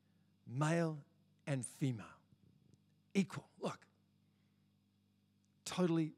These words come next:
both blessed, created together. No distinction in equality.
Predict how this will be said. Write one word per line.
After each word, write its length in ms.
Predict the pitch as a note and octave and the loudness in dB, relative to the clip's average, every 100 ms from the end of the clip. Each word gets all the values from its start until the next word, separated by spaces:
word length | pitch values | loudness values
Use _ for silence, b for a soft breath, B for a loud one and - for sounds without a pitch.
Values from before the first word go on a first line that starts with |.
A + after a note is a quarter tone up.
| - A2 | -14 2
both 400 | D#3+ D3 B2 - - A#2 | 4 4 2 -10 -14 -6
blessed, 440 | D3+ C3 - - _ _ _ | -4 -4 -6 -12 _ _ _
created 400 | - C#3 B2 G#2+ | -6 -4 -4 -6
together. 380 | - B2 C3 G2+ | -10 -4 -4 -4
No 140 | A2+ B2 | -6 -6
distinction 640 | A#2+ - D3 B2 - G#2+ _ b b b b b b - | -6 -4 -4 -2 -4 -6 _ b b b b b b -8
in 140 | C3+ | -8
equality. 460 | B2 D3 A2+ G2 | -4 -4 -4 -6